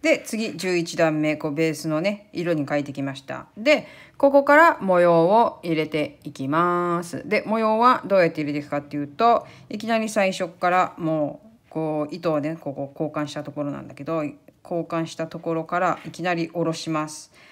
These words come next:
で、下ろす時に、ここはどこを拾おうかなって、立ち上がりのところなんで、拾うところがね、ちょっ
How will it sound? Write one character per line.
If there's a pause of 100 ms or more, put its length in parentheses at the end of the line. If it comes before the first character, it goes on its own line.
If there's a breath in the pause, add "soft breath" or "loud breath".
(540 soft breath)
で、
下
ろ
す
時 (100)
に、 (240)
こ
こ
は
ど
こ
を
拾
お
う
か
な
っ
て、
立
ち
上
が
り
の
と
こ
ろ
な
ん
で、 (420 loud breath)
拾
う
と
こ
ろ
が
ね、
ち
ょ
っ